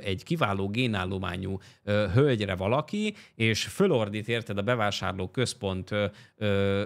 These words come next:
ö, kellős közepén, hogy azt a micsoda futóműve van annak a, hát most na, szóval ne-, nem is akarom, nem is akarom folytatni,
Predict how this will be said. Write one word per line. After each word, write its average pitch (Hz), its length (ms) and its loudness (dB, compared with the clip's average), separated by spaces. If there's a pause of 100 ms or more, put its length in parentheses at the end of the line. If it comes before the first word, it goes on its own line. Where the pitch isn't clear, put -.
ö, 98 340 0 (160)
kellős 113 480 0
közepén, 151 600 -2
hogy 120 280 2 (520)
azt - 260 -2
a 220 80 6
micsoda 180 420 0
futóműve 147 840 2
van 135 260 2
annak 131 380 0
a, 123 160 0 (1400)
hát 110 220 -8
most 110 180 -4
na, 113 260 0
szóval 113 400 2 (220)
ne-, 147 260 2
nem 156 180 4
is 127 120 2
akarom, 104 340 2
nem 107 160 0
is 98 120 -2
akarom 95 300 0
folytatni, 175 600 0